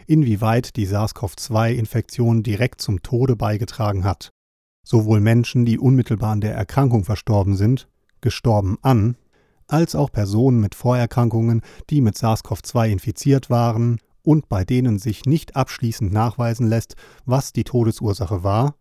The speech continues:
gestorben mit, werden derzeit einheitlich erfasst. Das erklärt auch die hohe Zahl.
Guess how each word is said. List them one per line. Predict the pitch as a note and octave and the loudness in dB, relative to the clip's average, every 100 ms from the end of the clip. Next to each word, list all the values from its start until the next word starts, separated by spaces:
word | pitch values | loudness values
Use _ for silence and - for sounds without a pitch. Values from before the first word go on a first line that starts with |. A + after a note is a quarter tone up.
| _ _ _ | _ _ _
gestorben | - A2 - A2 G#2 F#2 D#2+ | -6 -6 -2 -2 -2 -6 -8
mit, | A#2+ G#2 C3+ - _ _ | -2 0 0 -4 _ _
werden | B2 D3 E3 G#2+ | 0 2 2 2
derzeit | A2 A2+ - A2+ A#2 - - | 2 0 2 0 0 -4 -4
einheitlich | A#2+ G#2+ F#2+ F2+ G#2+ - - | 0 2 2 0 -2 -6 -4
erfasst. | C3+ - F2+ - - _ _ _ _ _ - | -4 -2 -6 -6 -16 _ _ _ _ _ -2
Das | C#3 - | -2 0
erklärt | G#2+ - G#2+ G#2+ | -2 0 0 0
auch | A2 | -2
die | - A2+ | 0 2
hohe | G2+ A#2 | 2 0
Zahl. | - A2+ F2+ E2+ | 0 0 0 -2